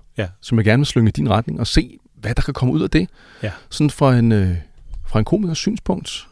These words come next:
Speaker 2: om der er noget, der kan inspirere til noget at jamme over.
Speaker 1: Ja.
Speaker 2: Er du klar?
Speaker 1: Ja, så klar, som man kan blive.
Speaker 2: Ja. Vi starter med influenza.
Speaker 1: <laughs>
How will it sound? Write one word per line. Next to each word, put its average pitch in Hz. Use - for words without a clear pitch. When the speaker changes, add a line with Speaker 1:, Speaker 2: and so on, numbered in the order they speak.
Speaker 2:
om 113
der 120
er -
noget, 123
der 143
kan 120
inspirere -
til -
noget 127
at 127
jamme 139
over. 135
Speaker 1:
Ja. 104
Speaker 2:
Er -
du 127
klar? 190
Speaker 1:
Ja, 127
så -
klar, 185
som 175
man 151
kan 143
blive. 175
Speaker 2:
Ja. 175
Vi 113
starter 180
med 143
influenza. 120
Speaker 1:
<laughs> -